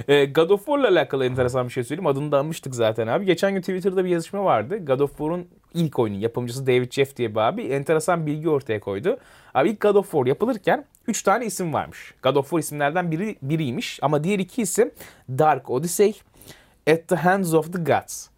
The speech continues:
Bir de God of War. Bu üç isim konusunda karar kılamamışlar. Yani hangi isim olsa oyunun ismi diye böyle bir tartışma olmuş. En sonunda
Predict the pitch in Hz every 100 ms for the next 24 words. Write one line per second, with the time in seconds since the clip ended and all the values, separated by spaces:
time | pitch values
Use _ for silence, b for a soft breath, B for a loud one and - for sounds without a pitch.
0 | _ _ _ 160 175 180 147 120 - 92
1 | 110 233 226 170 175 165 156 156 254 202
2 | 175 175 160 123 98 - 80 - _ -
3 | 101 147 165 156 - 147 135 139 135 131
4 | 131 127 - 127 165 151 180 170 139 -
5 | - 139 113 233 214 202 175 160 185 247